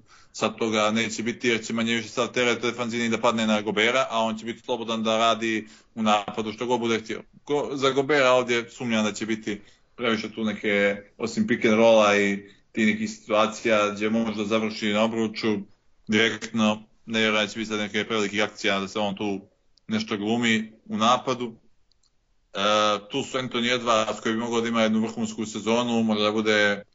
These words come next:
da napadne i, o, neku scoring titulu ove godine,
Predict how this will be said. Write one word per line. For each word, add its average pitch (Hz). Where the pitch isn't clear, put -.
da 113
napadne 107
i, 107
o, 107
neku 110
scoring 127
titulu 110
ove 107
godine, 120